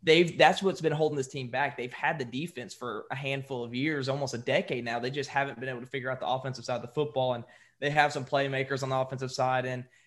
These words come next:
you know, uh, Darnell Mooney, who they got last year, the rookie who kind of broke out. Of course, Allen Robinson being one of the best wide receivers in the N F L. And then David Montgomery, who's a solid running back, workhorse running back in their backfield. So Justin Fields, I think, is gonna go into a good situation. But I think the best situation as far as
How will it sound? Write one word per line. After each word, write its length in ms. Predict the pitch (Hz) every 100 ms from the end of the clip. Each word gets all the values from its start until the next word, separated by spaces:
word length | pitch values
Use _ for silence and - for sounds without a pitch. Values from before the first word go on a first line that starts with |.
| _
you 120 | 127
know, 220 | 123 120 120
uh, 200 | 123 120
Darnell 400 | 131 139 143 131
Mooney, 300 | 135 139 131
who 80 |
they 120 | 131 127
got 240 | 127 -
last 320 | 131 131 127
year, 80 | 135
the 80 | 127
rookie 320 | 127 131 131
who 100 | 135
kind 180 | 127 131
of 60 | 123
broke 280 | 127 127 135
out. 200 | 127 -
Of 140 | 123
course, 240 | 131 123 -
Allen 240 | 127 123
Robinson 400 | 123 123 127 127
being 240 | 123 127
one 80 | 127
of 60 | 127
the 60 | 120
best 280 | 127 123
wide 140 | 131 123
receivers 380 | 123 127 123 123
in 60 |
the 40 | 127
N 140 | 127
F 200 | 120 127
L. 300 | 127 127 127 - _
And 140 | - 143
then 100 | 135
David 240 | 131 151
Montgomery, 460 | 139 127 135 147 131
who's 160 | 127
a 40 | 123
solid 300 | 131 127 123
running 240 | 127 127
back, 220 | 127 123
workhorse 400 | 131 123 127 123
running 160 | 123 123
back 240 | 127 127
in 60 | 123
their 100 | 120
backfield. 560 | 127 131 131 135 131 131
So 100 | 139
Justin 320 | 170 185 180
Fields, 220 | 151 143
I 60 | 139
think, 120 | 147
is 60 | 135
gonna 120 | 135
go 180 | 127 131
into 160 | 135
a 40 | 131
good 140 | 131
situation. 380 | 131 139 135 139
But 80 | 131
I 100 | 226
think 220 | 262 -
the 160 | 135 131 _
best 560 | 110 139 202 226 - - _ _ _ -
situation 800 | 190 208 190 196 226 240 226 220
as 180 | 143
far 220 | - 165 156
as 240 | 139 -